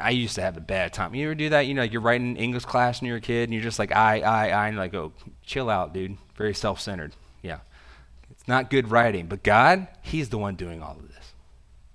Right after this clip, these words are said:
God's plan that he articulates doesn't stop on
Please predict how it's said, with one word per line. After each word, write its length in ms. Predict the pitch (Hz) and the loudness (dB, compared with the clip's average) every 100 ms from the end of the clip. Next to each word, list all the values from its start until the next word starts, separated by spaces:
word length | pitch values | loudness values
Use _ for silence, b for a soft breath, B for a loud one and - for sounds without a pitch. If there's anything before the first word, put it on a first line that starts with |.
| - - - - - - - - - - - - - - - - - - - - - - - - - - - - - - - - B B | -20 -20 -20 -20 -20 -20 -20 -20 -20 -20 -20 -20 -20 -20 -20 -20 -20 -20 -20 -20 -20 -20 -20 -20 -20 -20 -20 -20 -20 -20 -20 -20 B B
God's 300 | - 160 - | 8 8 8
plan 440 | - 165 170 143 123 B - | 4 8 10 8 4 B 4
that 140 | 135 | 6
he 180 | 170 180 | 6 6
articulates 720 | 151 - 170 - 151 127 117 | 6 6 2 2 2 2 2
doesn't 320 | 151 151 117 | 2 2 0
stop 640 | - - 170 165 135 - - B B B - | -4 4 8 10 8 2 -12 B B B 0
on 320 | 135 135 | 2 2